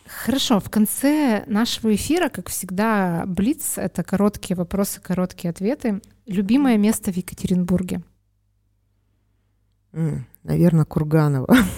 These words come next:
Speaker 2: <laughs> Не совсем в Екатеринбурге, но
Speaker 1: Мгм.
Speaker 2: недалеко от этого.
Speaker 1: А, любимое блюдо, от которого ты никогда не откажешься?
Speaker 2: Затрудняюсь сказать. Кофе. Если это можно отнести к блюду, это напиток, по идее.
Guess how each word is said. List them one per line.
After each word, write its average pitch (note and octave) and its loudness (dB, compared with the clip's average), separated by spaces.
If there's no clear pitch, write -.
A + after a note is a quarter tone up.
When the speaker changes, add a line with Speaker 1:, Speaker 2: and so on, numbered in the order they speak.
Speaker 2:
<laughs> C#4+ 4
Не A#3 12
совсем A#3+ 6
в - 8
Екатеринбурге, A3 10
но A#3+ 8
Speaker 1:
Мгм. G3+ 10
Speaker 2:
недалеко A3+ 8
от E3 4
этого. D#3+ 0
Speaker 1:
А, A3 2
любимое A3+ 4
блюдо, C4 2
от - -2
которого A3 -2
ты G3 -4
никогда F#3+ -2
не F3+ 2
откажешься? E3 -4
Speaker 2:
Затрудняюсь D3+ 2
сказать. - -8
Кофе. - 2
Если F3 6
это E3 4
можно D#3+ 4
отнести E3 0
к - -8
блюду, D3+ 0
это - -6
напиток, - 0
по C3+ 0
идее. - -6